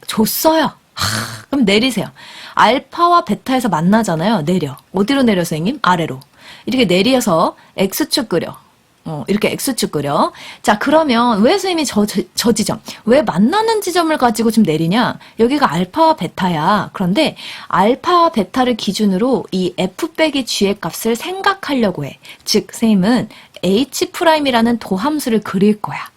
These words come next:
자, 이제 보자. 알파와 베타 사이에서는 F가 G보다 위에 있어, 아래 있어?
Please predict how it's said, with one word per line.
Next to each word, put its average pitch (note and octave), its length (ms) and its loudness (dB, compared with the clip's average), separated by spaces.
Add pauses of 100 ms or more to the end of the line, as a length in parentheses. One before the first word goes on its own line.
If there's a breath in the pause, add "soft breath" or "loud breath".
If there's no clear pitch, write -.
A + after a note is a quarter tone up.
자, - 240 -6
이제 D#3 100 -10
보자. F3 420 -4 (380 loud breath)
알파와 E4 540 2
베타 B3+ 320 0
사이에서는 B3+ 720 0
F가 D4 420 0
G보다 F#3+ 420 0 (120)
위에 A3+ 180 4
있어, A3 200 -2
아래 C#3+ 180 -2
있어? C#3+ 260 -12